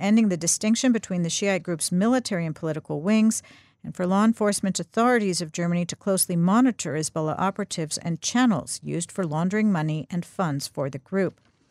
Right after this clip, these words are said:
At the moment, the E U lists Iran-backed Hezbollah's military wing as a banned terrorist group, but not its political wing.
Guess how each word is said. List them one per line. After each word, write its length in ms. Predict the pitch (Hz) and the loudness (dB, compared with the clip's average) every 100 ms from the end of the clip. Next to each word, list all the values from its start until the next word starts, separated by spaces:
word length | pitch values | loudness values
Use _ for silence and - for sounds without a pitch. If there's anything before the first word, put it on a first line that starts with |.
| - _ _ _ | -20 _ _ _
At 120 | 151 | -12
the 60 | 165 | -4
moment, 320 | 170 175 185 | 0 0 0
the 120 | - - | -4 -2
E 120 | 196 | 0
U 240 | 190 185 | 2 0
lists 500 | 175 202 208 - - | 2 0 -2 -4 -4
Iran-backed 640 | 180 180 175 170 165 170 196 | -2 -2 0 0 -2 -2 -6
Hezbollah's 500 | 156 170 180 165 170 | -4 -2 0 0 2
military 600 | 202 262 226 175 156 151 | 2 2 0 -2 -4 -4
wing 280 | 160 185 | -2 0
as 80 | 202 | 0
a 60 | 165 | -2
banned 340 | 170 165 156 - | -2 -2 -4 -4
terrorist 360 | 160 156 - | -2 -2 -4
group, 300 | - 202 - _ _ _ _ | -2 -2 -2 _ _ _ _
but 140 | 185 208 | -2 4
not 380 | 247 185 131 - | 4 4 -2 -10
its 200 | 165 - | -12 -10
political 580 | - 185 160 143 151 139 | -6 -4 -2 -4 -8 -8
wing. 320 | 85 - | -10 -12